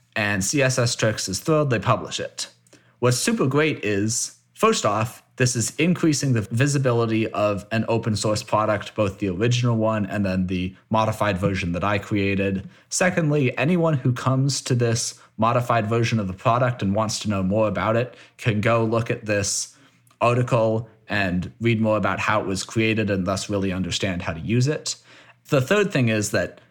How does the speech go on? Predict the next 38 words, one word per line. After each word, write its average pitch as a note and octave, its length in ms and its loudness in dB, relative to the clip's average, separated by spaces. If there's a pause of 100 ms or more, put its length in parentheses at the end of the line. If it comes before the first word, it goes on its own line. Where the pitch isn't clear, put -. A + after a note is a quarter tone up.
(200)
when A#2+ 180 2
people G#3+ 300 2
read B2+ 280 2
technical B2 480 -2
content, G2 480 -4
as D#3 220 0
we've C3 160 0
been G2+ 120 -4
talking A2 300 0
about F#2 200 -2
this - 160 -8
whole E3+ 260 2
episode, G#2 380 -2
the A#2+ 80 2
first A#3 320 0
thing D3 160 2
they A2 100 2
do G#2+ 160 0
is G2 80 0
they F#2+ 100 -6
take G3 280 -2
it G2 160 -4
and F#2+ 100 0
they F2+ 80 -4
copy E3+ 380 0
it G3 120 -4
and G2+ 140 -2
they E2 80 -4
paste E3 320 -2
it C#3+ 100 0
into B2+ 220 2
their A#2 160 2
own A2+ 180 2
applications, F#2+ 800 -4
whether G2 200 -2
that's F#2+ 240 -6
personal C3+ 420 0
projects, G#2 640 -4